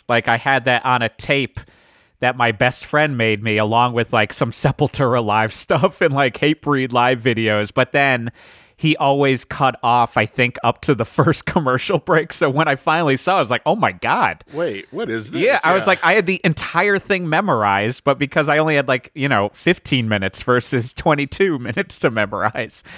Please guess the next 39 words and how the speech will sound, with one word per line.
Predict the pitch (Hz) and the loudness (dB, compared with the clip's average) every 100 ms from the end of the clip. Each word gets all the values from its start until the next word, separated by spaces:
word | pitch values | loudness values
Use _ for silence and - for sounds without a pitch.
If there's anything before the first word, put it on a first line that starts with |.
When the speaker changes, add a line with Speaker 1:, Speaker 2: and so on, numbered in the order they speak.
| - 143 | -20 -4
Speaker 1:
like, | 135 135 | -2 0
Smithers | - 151 151 165 151 | -2 2 2 2 0
getting | - 151 135 | 2 2 0
chased | - 151 151 - | 0 2 0 0
by | 127 117 | 0 0
bees | 101 147 165 120 110 | 0 0 0 -2 -2
or | 127 | 0
whatever, | 110 110 110 | 2 0 0
I | 107 | 0
did | 107 131 | 2 0
not | 139 135 | 2 2
Speaker 2:
Oh, | |
yeah. | 123 | 2
Speaker 1:
even | 120 | 0
see | 190 175 262 214 | 0 0 0 2
that. | 107 95 - - - | 2 0 -2 -10 -20
Speaker 2:
<laughs> | - - | -18 -2
He | |
Speaker 1:
Um, | 139 135 135 | 0 2 0
Speaker 2:
gets | 127 | -2
stung | - 160 156 | -2 0 0
by | 151 147 | 0 0
a | 131 | 0
bee | 139 135 | -2 0
while, | 127 117 113 113 | 0 0 -2 -4
uh, | 123 113 104 101 95 | -2 -2 -2 -4 -8
driving | - 120 117 117 120 113 104 _ _ - _ - | -6 0 2 2 0 -4 -10 _ _ -20 _ -2
Mister | 131 131 131 | -2 2 0
Burns | 120 120 120 | 4 2 2
on | 123 117 | 0 0
that | 110 - | -2 -2
tandem | 127 120 117 104 | 0 0 0 -2
bike | 107 101 127 | -2 -2 0
Speaker 1:
Yes. | 180 156 - | 0 0 -2
Speaker 2:
thing. | 208 147 98 - - _ _ - - - _ _ _ | -2 -2 -2 -4 -6 _ _ -20 -20 -20 _ _ _
Speaker 1:
But | - 185 | -2 0
I | 190 | 2
never, | 175 185 180 202 180 | 2 0 2 2 2
uh, | 165 | 2